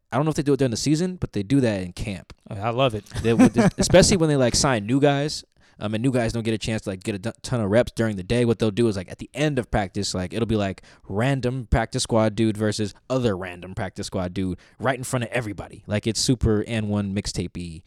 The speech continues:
Speaker 1: feel. It's actually really fun. Yeah, that's how they should do it because,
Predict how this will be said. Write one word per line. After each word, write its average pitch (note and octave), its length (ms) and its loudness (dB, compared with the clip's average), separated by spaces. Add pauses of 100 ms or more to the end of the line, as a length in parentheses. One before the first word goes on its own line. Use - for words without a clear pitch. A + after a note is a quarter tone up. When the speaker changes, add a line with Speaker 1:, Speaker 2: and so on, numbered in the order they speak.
(160)
Speaker 1:
feel. F2+ 240 -2
It's - 140 -2
actually A#3 220 -2
really A2+ 140 0
fun. - 240 -8 (240)
Yeah, F2+ 160 -2
that's A2+ 180 2
how F3+ 100 6
they D#3 100 6
should A#2 180 -4
do G#2 140 2
it - 140 -12
because, A2+ 400 0